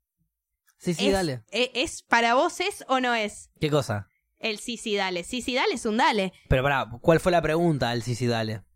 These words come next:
Speaker 2: Eh, bueno, si te pinta un día vamos a tomar unas birras.
Speaker 1: Sí, sí, dale, obvio.
Speaker 2: "Sí, sí, dale", pero n-, y metió el pero.
Speaker 1: ¿Cómo, cómo, cómo? "Sí,
Speaker 2: Metió
Speaker 1: sí,
Speaker 2: el
Speaker 1: dale",
Speaker 2: "Sí,
Speaker 1: pero
Speaker 2: sí, dale,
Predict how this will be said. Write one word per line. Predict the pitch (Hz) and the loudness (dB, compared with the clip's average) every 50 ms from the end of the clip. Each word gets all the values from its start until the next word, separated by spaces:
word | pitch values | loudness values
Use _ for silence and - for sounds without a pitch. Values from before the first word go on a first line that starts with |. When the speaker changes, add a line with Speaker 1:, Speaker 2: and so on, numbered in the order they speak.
| _ - - - - | _ -20 -20 -20 -10
Speaker 2:
Eh, | - 240 254 262 | -8 -4 -2 0
bueno, | 294 311 320 277 247 | 0 0 0 -2 -4
si | - 254 226 | -4 -4 -2
te | 240 233 | -2 -2
pinta | 233 285 302 311 339 | -2 -2 0 0 0
un | 311 294 | 0 0
día | 294 302 294 | 0 0 2
vamos | 285 269 262 254 - | 2 2 2 0 0
a | 247 | 0
tomar | 226 233 233 240 247 | 2 2 2 2 2
unas | 247 233 226 | 2 2 2
birras. | 214 220 226 214 208 196 185 - - - _ _ _ - | 2 2 2 2 0 -2 -4 -6 -12 -18 _ _ _ -16
Speaker 1:
Sí, | - - 247 | -8 -6 -6
sí, | - - 262 247 | -6 -4 -2 0
dale, | 247 262 240 175 175 | 0 0 0 0 0
obvio. | 214 214 151 127 117 107 - _ _ _ _ | 0 -2 -2 -4 -6 -10 -16 _ _ _ _
Speaker 2:
"Sí, | - - - - 330 330 | -16 -12 -6 -6 -4 -4
sí, | 330 - 339 339 339 | -4 -4 -4 -2 0
dale", | 349 359 370 381 403 403 | 0 0 0 -2 -4 -4
pero | 359 339 339 330 | -4 -2 -2 0
n-, | 339 330 339 - _ _ _ _ _ | -2 -2 -6 -8 _ _ _ _ _
y | - 190 202 190 | -10 -8 -6 -6
metió | 196 196 196 208 220 233 | -4 -6 -4 -4 -4 -2
el | 247 | 0
pero. | - 330 330 320 330 359 466 - _ _ _ _ _ _ | 0 0 2 2 0 0 -2 -4 _ _ _ _ _ _
Speaker 1:
¿Cómo, | - 147 151 147 | 4 4 4 6
cómo, | 156 170 175 | 4 4 4
cómo? | 185 196 214 240 - _ _ | 4 4 2 2 -4 _ _
"Sí, | - 208 | -6 -4
Speaker 2:
Metió | 196 151 - | -4 0 0
Speaker 1:
sí, | 165 | 2
Speaker 2:
el | 160 175 | 4 6
Speaker 1:
dale", | 180 185 190 196 214 233 240 233 | 6 6 6 6 6 4 2 0
Speaker 2:
"Sí, | - - | 2 2
Speaker 1:
pero | 180 185 190 202 214 226 | 2 4 6 6 6 6
Speaker 2:
sí, | |
dale, | 233 320 330 339 370 359 | 4 2 2 0 -2 -4